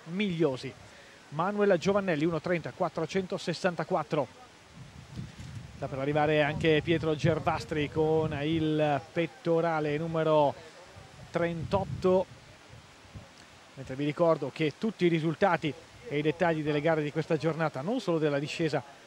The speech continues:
ma anche della polo, della velocità, della maratona e dello slalom, saranno disponibili sul nostro sito w w w punto federcanoa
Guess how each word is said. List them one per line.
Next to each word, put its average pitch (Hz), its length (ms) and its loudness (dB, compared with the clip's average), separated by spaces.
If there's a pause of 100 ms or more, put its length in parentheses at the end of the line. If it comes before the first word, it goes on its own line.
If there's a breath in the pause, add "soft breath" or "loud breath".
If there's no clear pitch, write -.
(140)
ma 127 80 -12
anche 139 180 -6
della 131 180 -4
polo, 160 300 0
della 135 200 -2
velocità, 147 460 -2
della 139 220 -4
maratona 143 720 -4
e 147 80 0
dello 147 260 0
slalom, 151 480 -2 (400 loud breath)
saranno 151 240 -2
disponibili 156 540 -4
sul 147 160 -8
nostro 151 240 -6
sito 165 440 -2
w 147 80 -8
w 151 200 -2
w 156 80 -2
punto 147 240 -8
federcanoa 160 680 -2